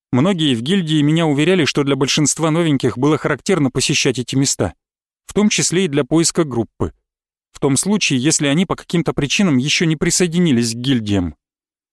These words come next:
По моим прикидкам, где-то Кнопка с Май должны были уже завершить первое задание, ну или вплотную приблизиться к этому. Был, конечно, неплохой шанс встретиться с кем-то из знакомых мирных,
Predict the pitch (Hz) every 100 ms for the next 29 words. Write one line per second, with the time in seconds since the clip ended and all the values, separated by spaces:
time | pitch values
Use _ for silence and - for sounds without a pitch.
0 | _ _ _ _ - 120 156 165 156 -
1 | 196 - 156 113 - _ 127 117 160 156
2 | - 165 196 - 143 - 147 180 139 143
3 | 131 180 160 156 151 156 131 156 170 -
4 | 202 - 165 135 135 120 147 127 101 92
5 | - _ _ _ _ - 170 208 160 -
6 | 156 - 175 165 175 151 131 113 - -
7 | 123 - 101 85 _ _ _ _ _ _
8 | _ _ - 156 139 123 117 123 113 131
9 | 120 131 - 143 - - - 147 131 -
10 | 127 - 139 139 123 113 143 - 151 131
11 | - 208 160 107 -